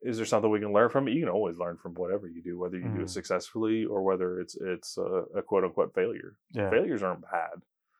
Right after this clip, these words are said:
Speaker 2: Right.
Speaker 1: I think we've gotten to a society, and this is something we've, we've taken on as, as a internal culture with our, with our office, is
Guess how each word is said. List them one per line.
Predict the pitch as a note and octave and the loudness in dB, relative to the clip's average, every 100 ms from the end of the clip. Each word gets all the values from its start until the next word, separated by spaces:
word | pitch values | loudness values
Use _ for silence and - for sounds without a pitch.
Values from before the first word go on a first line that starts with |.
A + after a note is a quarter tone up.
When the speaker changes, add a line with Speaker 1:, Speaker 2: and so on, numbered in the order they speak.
| - | 6
Speaker 2:
Right. | A2 - | 6 8
Speaker 1:
I | |
think | E3+ | 12
we've | E3 | 12
gotten | D3+ B2+ | 12 12
to | B2+ | 8
a | A2 | 2
society, | - A#2+ A2+ G#2+ | 6 10 10 8
and | G#2+ | 2
this | |
is | - | 6
something | - A#2 A2+ | 8 8 6
we've, | G#2 G2 | 4 0
we've | A#2 G#2+ | 0 2
taken | A#2 G#2 G2 | 4 6 6
on | G2 F#2+ | 6 6
as, | F#2 - | 2 2
as | G2 F#2 | 2 4
a | F2+ F2+ - - D#2 G2 | 2 2 -2 -10 -10 -6
internal | G#2 G2+ G#2 F#2 | -6 -2 0 0
culture | - G2 G#2 | 0 0 0
with | F#2 F#2 | -2 0
our, | F#2 F#2 - - | 0 0 -4 -6
with | G2 | 0
our | F2+ | 2
office, | F2+ G#2+ - E2+ F#2 | 6 6 4 -4 -8
is | F2+ | -12